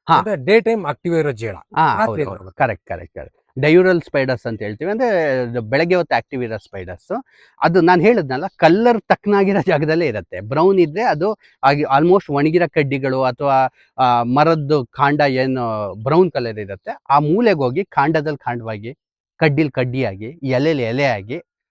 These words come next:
Speaker 1: ಕಂಪ್ಲೀಟ್ಲಿ ಕ್ಯಾಮಫ್ಲಾಜ್ ಆಗಿ, ತಾನು ಪ್ರಿಡೇಟರ್ ಇಂದ ಸೇವ್ ಮಾಡ್ಕೊಳ್ಳೋಕ್ಕೋಸ್ಕರ ಹೋಗಿ ಔತ್ ಕುತ್-, ಕುಳಿತುಕೊಳ್ಬಿಡುತ್ತೆ. ಈ ಸ್ಪೈಡರ್‌ದು ಮೂಲ ವಿಶೇಷ ಏನು ಅಂದ್ರೆ, ಇದು ದೊಡ್ಡ ಮಟ್ಟದಲ್ಲಿ, ಆ, ವೆಬ್ ಬಿಟ್ಟು ಕಾಯಲ್ಲ ಹಿಡಿಯಕ್ಕೆ.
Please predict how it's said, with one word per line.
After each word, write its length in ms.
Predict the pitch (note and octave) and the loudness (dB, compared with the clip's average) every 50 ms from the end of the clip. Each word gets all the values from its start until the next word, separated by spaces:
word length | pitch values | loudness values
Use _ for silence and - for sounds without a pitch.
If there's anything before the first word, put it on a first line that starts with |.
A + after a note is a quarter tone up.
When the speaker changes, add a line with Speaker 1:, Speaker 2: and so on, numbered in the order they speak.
| _ _ _ | _ _ _
Speaker 1:
ಕಂಪ್ಲೀಟ್ಲಿ 640 | - D3 D#3 D3+ - F#3+ A3 A#3+ A3+ - A#3 A3+ A3 | -2 -2 0 0 0 0 0 0 0 0 -2 -2 -2
ಕ್ಯಾಮಫ್ಲಾಜ್ 580 | - - D3 C3 C#3 C3+ - - C3+ B2 A#2 A2+ | -2 -4 -4 -4 -4 -4 -6 -6 -8 -6 -6 -6
ಆಗಿ, 260 | A2 B2 F3 C4 C#4 | -8 -6 -8 -10 -10
ತಾನು 560 | - _ _ _ - B2+ B2+ E3 G#3+ B3+ A3+ | -12 _ _ _ 0 2 4 6 4 4 4
ಪ್ರಿಡೇಟರ್ 480 | - D#3+ D#3+ D#3 E3 F#3+ F3 F3 E3 D#3 | 2 0 2 2 2 2 2 0 0 -2
ಇಂದ 120 | D3+ D3 - | -2 -4 -4
ಸೇವ್ 200 | - E3 F3 E3+ | -2 -2 -2 -2
ಮಾಡ್ಕೊಳ್ಳೋಕ್ಕೋಸ್ಕರ 640 | D#3 C#3 A#2+ - - A#2 A2 - A2+ - _ - G3+ | -2 -6 -6 -8 -10 -10 -10 -10 -14 -16 _ -10 -10
ಹೋಗಿ 260 | A3 C#3 C3 C3+ D3+ | -8 -8 -6 -6 -6
ಔತ್ 220 | D#3+ A2 B2 C3 - | -4 -6 -6 -8 -10
ಕುತ್-, 300 | _ - G#2 _ _ _ _ _ _ | _ -20 -20 _ _ _ _ _ _
ಕುಳಿತುಕೊಳ್ಬಿಡುತ್ತೆ. 1040 | - B2+ G2+ - _ G2+ F#2 F2 E2+ F#2 F2 - _ G2+ G2 - _ _ _ _ _ - | -8 -8 -8 -10 _ -16 -16 -16 -16 -18 -20 -16 _ -14 -14 -14 _ _ _ _ _ -2
ಈ 60 | E3+ | -2
ಸ್ಪೈಡರ್‌ದು 640 | D#3+ - - D3+ E3+ G3 A#3 A#3+ A3 G#3 A3+ A3 G3+ | 0 2 2 4 4 6 4 4 4 4 4 4 4
ಮೂಲ 300 | E3+ C#3+ C#3 C#3+ E3+ G#3 | 4 2 0 2 2 2
ವಿಶೇಷ 380 | F#3+ D#3 C3+ - G3 F#3+ - G3+ | 0 0 -2 -2 -4 -2 -2 -2
ಏನು 320 | F#3 D#3+ D3+ C#3+ B2+ A2 | -2 0 -2 -2 -4 -6
ಅಂದ್ರೆ, 580 | F#2 F#2 F2+ F2 G2 A#2 F3+ - _ _ _ _ | -8 -12 -8 -6 -6 -6 -6 -6 _ _ _ _
ಇದು 220 | D#3+ F#3 G3 G#3+ D3+ | 2 2 2 2 2
ದೊಡ್ಡ 200 | D3 C#3+ C#3+ D#3 | 2 2 2 2
ಮಟ್ಟದಲ್ಲಿ, 600 | F#3 G#3 - - G#3+ G#3 G3+ G3+ G3+ F3 C#3+ C3+ | 2 2 2 0 0 0 2 4 4 2 2 2
ಆ, 160 | A#2 A2 G#2 G#2 G#2 G#2+ A2 A2 G#2 G#2 G2+ | 2 0 0 -2 -4 -6 -8 -8 -8 -8 -10
ವೆಬ್ 340 | G#2 G#2+ B2+ D3 D3 C#3+ | -8 -6 -4 -4 -2 0
ಬಿಟ್ಟು 260 | D3+ G3+ F#3+ - A#3 F#3 | 0 -2 0 -2 -4 -2
ಕಾಯಲ್ಲ 380 | - E3 C3+ C#3+ C3+ A#2+ G2 F2+ - _ _ - | 0 2 2 2 0 -2 -4 -8 -14 _ _ -4
ಹಿಡಿಯಕ್ಕೆ. 380 | C#3 C#3+ C#3 A#2+ - - - | -2 -2 -2 -2 -4 -8 -14